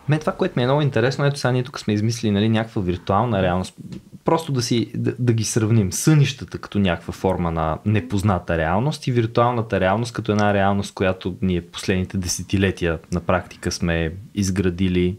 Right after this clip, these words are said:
и развили до степен, в която е много управляема. А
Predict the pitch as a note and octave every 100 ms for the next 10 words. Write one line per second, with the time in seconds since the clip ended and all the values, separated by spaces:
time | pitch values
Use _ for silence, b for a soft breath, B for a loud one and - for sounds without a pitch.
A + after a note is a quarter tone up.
0 | - - F2 E2+ F2 - b b b _
1 | - G#2+ G2 F2+ F#2+ F2 F2 B B G#2
2 | F#2+ A2 G#2 G2 - G2+ G2 G2+ G2 G2
3 | G2 F#2 - F#2 F2 F#2 F2+ F#2 A2+ A#2
4 | B B B G#2+ G2+